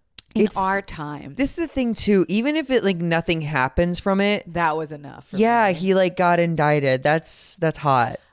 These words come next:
Speaker 1: Um, you also leave for Europe today. Again, this will be two weeks release, so you're probably already back.
Speaker 2: I'm
Speaker 1: But
Speaker 2: probably, yeah,
Speaker 1: you
Speaker 2: getting
Speaker 1: had the
Speaker 2: back.
Speaker 1: best time. Your
Speaker 2: I had
Speaker 1: show crushed. They want you to come back. They also want you to
Speaker 2: Yes.
Speaker 1: come do a live podcast with us.
Speaker 2: Europe as a whole was like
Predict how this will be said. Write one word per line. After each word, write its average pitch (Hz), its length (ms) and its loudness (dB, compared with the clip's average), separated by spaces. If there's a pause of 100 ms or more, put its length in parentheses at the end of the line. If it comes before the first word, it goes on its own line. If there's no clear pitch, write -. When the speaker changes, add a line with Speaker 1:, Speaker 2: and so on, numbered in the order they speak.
(120)
Speaker 1:
Um, 202 320 -4
you 208 140 -4
also 240 240 0
leave 247 200 -4
for 240 60 -8
Europe 196 280 -4
today. 175 320 -8
Again, 165 260 -10
this 170 140 -16
will 185 60 -20
be 185 100 -18
two 175 200 -20
weeks 160 320 -20
release, 160 360 -16
so 160 160 -12
you're 156 140 -14
probably 170 280 -10
already 151 220 -10
back. 135 320 -12
Speaker 2:
I'm 175 180 2
Speaker 1:
But 180 260 -2
Speaker 2:
probably, 143 340 2
yeah, 131 120 4
Speaker 1:
you 127 140 -2
Speaker 2:
getting 127 160 0
Speaker 1:
had - 20 -2
the 139 60 -2
Speaker 2:
back. 127 240 4
Speaker 1:
best 131 140 2
time. 180 420 -2
Your 185 140 -6
Speaker 2:
I 160 60 4
had 160 100 4
Speaker 1:
show 196 120 2
crushed. 175 360 -2
They 170 100 -4
want 185 220 -6
you 190 80 -10
to 185 60 -8
come 190 180 -10
back. 160 320 0
They 160 140 0
also 214 300 4
want 170 140 0
you - 60 -4
to - 60 -6
Speaker 2:
Yes. - 40 -8
Speaker 1:
come 180 140 -6
do 180 120 -8
a - 40 -4
live 175 260 -2
podcast 151 500 -6
with 151 140 -12
us. 143 260 -6
Speaker 2:
Europe 185 380 2
as 190 200 2
a 175 60 0
whole 135 720 4
was 143 220 0
like 131 480 0